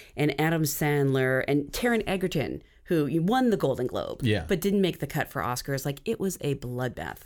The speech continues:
Speaker 2: You say that, and you just reminded me, Dolomite Is My Name is, is the most shafted movie of the year, in
Speaker 1: Oh,
Speaker 2: my
Speaker 1: it's my
Speaker 2: opinion.
Speaker 1: favorite movie of the year.
Speaker 2: It was
Speaker 1: Yeah.
Speaker 2: so good, and
Speaker 1: Yeah.
Speaker 2: it looks great.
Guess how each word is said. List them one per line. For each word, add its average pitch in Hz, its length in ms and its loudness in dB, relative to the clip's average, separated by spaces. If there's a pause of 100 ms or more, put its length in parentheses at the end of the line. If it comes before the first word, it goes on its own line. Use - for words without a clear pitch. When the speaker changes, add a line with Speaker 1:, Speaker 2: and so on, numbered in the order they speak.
Speaker 2:
You 143 120 4
say 175 160 4
that, 135 140 4
and 123 140 2
you 120 80 2
just 123 180 0
reminded 110 340 2
me, 90 120 0
Dolomite 117 480 2
Is 101 120 -2
My 104 120 2
Name 98 340 2
is, 101 220 0 (260)
is 104 280 2
the 127 140 4
most 107 280 2
shafted 95 460 0
movie 90 260 2
of 82 80 -2
the 90 60 -2
year, 87 120 2
in - 60 4
Speaker 1:
Oh, - 60 6
Speaker 2:
my - 60 4
Speaker 1:
it's - 80 4
my 196 60 6
Speaker 2:
opinion. 185 140 4
Speaker 1:
favorite 160 100 2
movie 147 180 0
of 131 60 -2
the 135 80 -2
year. 117 240 -4 (120)
Speaker 2:
It 139 120 6
was 151 140 4
Speaker 1:
Yeah. - 60 2
Speaker 2:
so 139 300 4
good, 104 420 2
and - 0 -
Speaker 1:
Yeah. 120 180 2
Speaker 2:
it 113 140 -2
looks 127 340 2
great. 87 460 -4